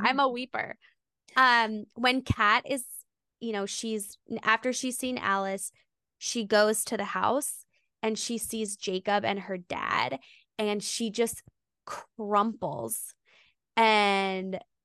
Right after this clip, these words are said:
Speaker 1: it's just a heart-wrenching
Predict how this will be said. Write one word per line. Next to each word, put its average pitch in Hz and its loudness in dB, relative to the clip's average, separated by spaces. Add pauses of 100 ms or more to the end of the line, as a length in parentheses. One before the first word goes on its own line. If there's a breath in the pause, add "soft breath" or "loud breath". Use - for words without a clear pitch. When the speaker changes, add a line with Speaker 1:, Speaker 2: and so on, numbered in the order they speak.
(1700)
Speaker 1:
it's 254 0
just - 0 (340)
a 233 6
heart-wrenching 180 -4